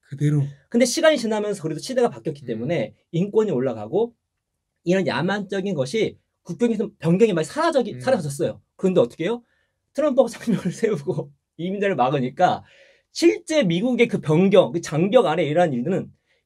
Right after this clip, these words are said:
Speaker 2: 옛날 초창기 때 발생했던 야만의 역사가 다시 재발하고 있는
Speaker 1: 음.
Speaker 2: 거예요. 역사가 순환되고 있는 거죠.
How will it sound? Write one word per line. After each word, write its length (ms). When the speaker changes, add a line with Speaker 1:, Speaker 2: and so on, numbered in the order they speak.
Speaker 2:
옛날 340
초창기 480
때 80
발생했던 500
야만의 480
역사가 480
다시 240
재발하고 540
있는 180
Speaker 1:
음. 40
Speaker 2:
거예요. 160
역사가 360
순환되고 560
있는 180
거죠. 260